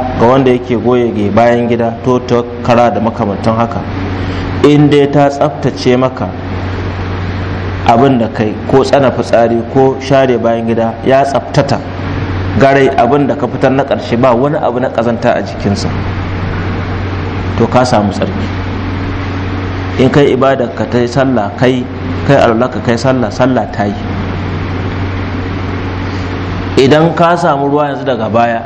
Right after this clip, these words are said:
tunanin ka da ba ruwan ne ya sa kai wannan, sai kuma ruwa ya samu, ba a ce sai ka sake ba, wancan da kai ya karɓu, shari'a ta nasan da shi.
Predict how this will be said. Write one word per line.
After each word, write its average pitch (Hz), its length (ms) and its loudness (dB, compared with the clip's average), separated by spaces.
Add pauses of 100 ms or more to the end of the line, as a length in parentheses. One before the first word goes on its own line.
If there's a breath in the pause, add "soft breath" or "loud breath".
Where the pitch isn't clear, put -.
(180)
tunanin 117 320 0
ka 143 100 0
da 143 180 4
ba 143 200 0
ruwan 131 240 0
ne 110 160 -2 (1400)
ya 143 120 6
sa 143 280 4
kai 139 160 4
wannan, 113 320 -2 (800)
sai 139 160 4
kuma 143 240 4
ruwa 143 240 6
ya 139 60 0
samu, 101 260 -6 (220)
ba 117 100 4
a 120 80 4
ce 156 120 2
sai - 180 0
ka 117 140 2
sake 120 360 -2
ba, 110 80 0
wancan 156 420 2
da 117 100 0
kai 135 280 0
ya 139 160 4
karɓu, 127 400 -4
shari'a 113 480 2
ta 123 160 2
nasan 117 260 -2
da 104 60 0
shi. - 160 -4